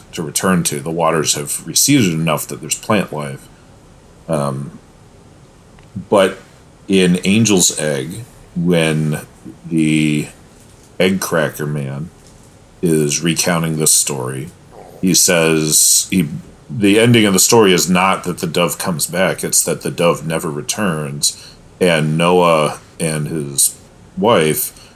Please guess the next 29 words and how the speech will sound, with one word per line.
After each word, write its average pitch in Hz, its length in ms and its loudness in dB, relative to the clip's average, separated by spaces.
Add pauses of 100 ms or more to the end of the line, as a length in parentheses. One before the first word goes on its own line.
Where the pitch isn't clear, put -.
(380)
are 78 400 4
waiting 92 500 2
and 76 160 -4
waiting 82 760 0
in 87 160 -2
perpetuity 95 760 0
forever, 80 800 -2
and 82 160 -6
eventually 87 540 0
they 78 120 -2
just 76 220 -2
forget - 500 -2
what 80 160 -6
it 78 140 -6
is 82 200 -2
they're 80 140 -4
even 87 280 -2
waiting 95 340 0
for. 69 420 -10 (380)
And 80 160 -2
they 80 120 2
start 85 360 2
to 92 100 0
wonder, 85 840 2 (100)
you 80 100 -8
know, 71 140 -10
like, 71 160 -8
what 87 220 2
is, 80 320 0